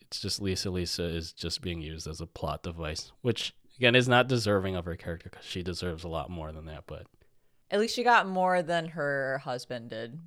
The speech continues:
Speaker 2: Joseph,
Speaker 1: Yeah.
Speaker 2: George Joestar the, I almost said
Speaker 1: <laughs>
Speaker 2: Joseph, George Joestar the second,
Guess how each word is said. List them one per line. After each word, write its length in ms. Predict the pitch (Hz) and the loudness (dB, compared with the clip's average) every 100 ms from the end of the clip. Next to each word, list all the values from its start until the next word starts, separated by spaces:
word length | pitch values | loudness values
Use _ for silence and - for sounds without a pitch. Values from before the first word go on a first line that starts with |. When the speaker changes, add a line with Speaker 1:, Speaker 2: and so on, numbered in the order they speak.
| - _ _ - | -18 _ _ -2
Speaker 2:
Joseph, 300 | 143 127 123 | 6 8 10
Speaker 1:
Yeah. 220 | 123 123 | 10 8
Speaker 2:
George 260 | 123 180 180 | 8 8 6
Joestar 540 | 175 160 - 160 156 | 4 4 4 4 4
the, 260 | 147 143 135 | 2 2 2
I 40 | 151 | 2
almost 200 | 139 - | 2 0
said 100 | - | -2
Speaker 1:
<laughs> 60 | |
Speaker 2:
Joseph, 200 | 123 - - - - | -4 -6 -10 -16 -4
George 280 | 175 175 170 | 2 2 2
Joestar 340 | 156 156 165 147 | -2 2 2 2
the 80 | |
second, 480 | 139 139 143 165 156 | 2 0 0 -2 -4